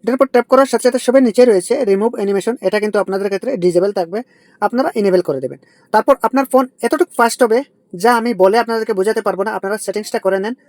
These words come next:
তারপর আমাকে এসে যা কিছু তা বলতে পারেন। তো ভিডিওটি খুবই গুরুত্বপূর্ণ, তাই প্রত্যেকে শেয়ার করে দেবেন। যদি ভালো লাগে থাকে তাহলে অবশ্যই ছোটো ভাইয়ের পেজটি ফলো দিয়ে রাখবেন, কারণ এরকম ভালো ভালো ভিডিও অবশ্যই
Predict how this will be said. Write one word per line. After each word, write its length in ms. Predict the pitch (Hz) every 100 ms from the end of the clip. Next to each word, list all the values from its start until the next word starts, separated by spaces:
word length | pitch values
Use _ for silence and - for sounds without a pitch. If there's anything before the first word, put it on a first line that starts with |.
| _ -
তারপর 260 | 202 247 233
আমাকে 300 | 180 180 170
এসে 180 | 165 170
যা 140 | 160
কিছু 260 | 156 175 247 _ _
তা 120 | 170
বলতে 220 | 147 139 131
পারেন। 200 | 131 - _ _ _ _
তো 100 | 170
ভিডিওটি 240 | 160 214 262 _ _
খুবই 140 | 233
গুরুত্বপূর্ণ, 420 | 262 240 233 240 240
তাই 120 | 226
প্রত্যেকে 320 | 226 - 254
শেয়ার 200 | - 226
করে 140 | 226
দেবেন। 220 | 220 208 240 _ _ -
যদি 140 | 202 240
ভালো 220 | 214 247
লাগে 160 | 247
থাকে 200 | 240 214
তাহলে 220 | 214 202 208
অবশ্যই 220 | 214 254
ছোটো 160 | 196
ভাইয়ের 120 | 202 196
পেজটি 240 | 196 -
ফলো 180 | 202 190
দিয়ে 120 | 180
রাখবেন, 220 | 165 175 202 _ _
কারণ 220 | - 233 247
এরকম 340 | 233 233 220 208 _ 170
ভালো 180 | 180
ভালো 180 | 202 190
ভিডিও 220 | 180 170
অবশ্যই 420 | 170 180 202 233